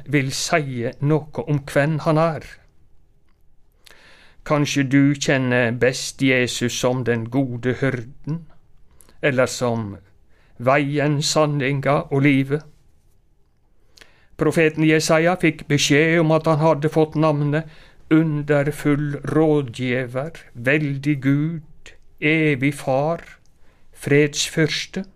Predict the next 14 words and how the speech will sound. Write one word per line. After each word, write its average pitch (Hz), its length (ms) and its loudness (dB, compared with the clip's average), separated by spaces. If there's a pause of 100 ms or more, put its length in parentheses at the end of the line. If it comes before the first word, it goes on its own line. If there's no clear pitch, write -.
(2000)
Det 151 240 2
ligger 151 280 0
mye 170 340 0
håp 127 560 0
og - 140 -6
trøst - 680 -4 (120)
i 143 100 0
disse 123 300 0
navna, 98 460 -6 (720)
også - 440 -8 (140)
for 156 240 2
oss - 200 -4
i 113 120 -4
dag. 92 240 -6